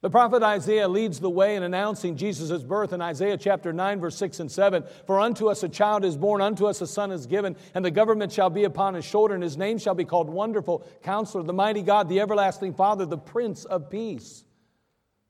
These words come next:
How could this be? I mean, how could his name be called Wonderful Counselor, the Mighty God, the Everlasting Father, the Prince of Peace? How is it possible? Well, in Isaiah again, he speaks up in chapter seven, verse fourteen.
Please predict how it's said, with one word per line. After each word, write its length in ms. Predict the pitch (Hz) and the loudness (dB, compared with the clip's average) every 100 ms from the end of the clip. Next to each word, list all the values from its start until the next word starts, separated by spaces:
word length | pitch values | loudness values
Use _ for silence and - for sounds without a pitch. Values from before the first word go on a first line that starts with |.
| _ _ _ _ _ | _ _ _ _ _
How 260 | - 269 | -2 0
could 260 | 277 269 202 | 0 -2 2
this 220 | 226 - | 2 2
be? 580 | 156 196 240 262 160 107 - _ _ _ _ _ - | 0 0 2 -2 -4 -6 -16 _ _ _ _ _ 0
I 40 | |
mean, 160 | 247 226 | 2 4
how 200 | 262 277 | 4 4
could 140 | 277 | 2
his 160 | 240 160 | 0 0
name 220 | 233 240 | 0 0
be 100 | 233 | 2
called 240 | 196 202 | 4 4
Wonderful 460 | 185 220 254 196 202 | 4 2 0 0 -2
Counselor, 440 | 156 220 254 214 | 0 0 0 -2
the 80 | 196 | -2
Mighty 320 | 190 208 240 | 0 0 0
God, 300 | 202 214 196 - - | 4 4 4 0 -4
the 140 | 202 | 4
Everlasting 640 | 214 247 233 214 - 202 180 | 8 8 6 4 0 -4 -2
Father, 380 | 190 208 226 190 | 2 2 2 0
the 100 | 175 | -2
Prince 380 | 127 233 233 190 | -2 -2 0 -4
of 140 | 165 | -4
Peace? 320 | - 269 - - - | -4 -4 -4 -10 -6
How 300 | 214 277 277 | 0 4 4
is 160 | 202 | 4
it 180 | 208 165 | 4 4
possible? 840 | 143 220 285 - 220 180 165 - - | 0 0 -2 0 2 6 4 2 -4
Well, 160 | 196 208 | 0 0
in 80 | |
Isaiah 480 | 196 196 165 220 247 | 0 -2 0 2 2
again, 320 | 214 147 202 190 | 2 -2 -4 -4
he 140 | 190 | -6
speaks 400 | - 233 214 - | -4 -4 -4 4
up 180 | 233 226 | 2 2
in 80 | 196 | 0
chapter 360 | 220 214 214 | 2 2 -2
seven, 300 | - 208 202 | 0 0 0
verse 180 | 180 185 | -4 -6
fourteen. 600 | - 220 240 240 190 165 | 2 2 4 2 -2 -2